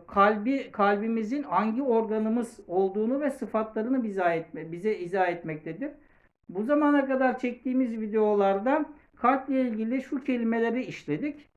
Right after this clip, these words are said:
Nasiye, kalp, sadır, vesvese, fuat, görmek, haşyet, münip, işitmek, kin, tap, kafir,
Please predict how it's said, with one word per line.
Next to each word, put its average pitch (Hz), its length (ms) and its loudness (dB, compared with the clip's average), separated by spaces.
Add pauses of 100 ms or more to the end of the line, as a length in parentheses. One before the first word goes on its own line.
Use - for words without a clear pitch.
(500)
Nasiye, 226 880 4 (280)
kalp, 240 380 2 (200)
sadır, 214 720 -2
vesvese, 208 720 0
fuat, 214 640 2 (420)
görmek, 214 600 2 (200)
haşyet, 208 840 0
münip, 214 600 0 (320)
işitmek, 226 720 -2 (380)
kin, 277 500 0 (320)
tap, 233 380 2 (420)
kafir, 208 640 2